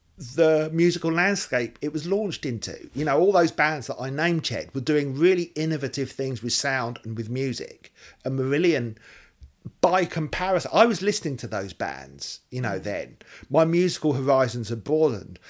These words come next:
Speaker 1: And then out came this Marillion album that, I'm gonna say it, to me then, even though I told myself otherwise,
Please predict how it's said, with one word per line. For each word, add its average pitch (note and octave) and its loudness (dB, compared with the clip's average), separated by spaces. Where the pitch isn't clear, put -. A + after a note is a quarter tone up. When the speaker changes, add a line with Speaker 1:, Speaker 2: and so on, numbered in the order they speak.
Speaker 1:
And C#3 -4
then D#3+ 2
out F#3+ 2
came C#3+ -6
this B2+ -6
Marillion C#3+ -2
album G#2 -6
that, - -2
I'm C#3 -6
gonna F#3+ 0
say D3+ 0
it, - -8
to D3+ -2
me E3+ 0
then, G#2+ 2
even F3+ 0
though F3+ 2
I E3 2
told D3+ 0
myself C#3 0
otherwise, A2+ -2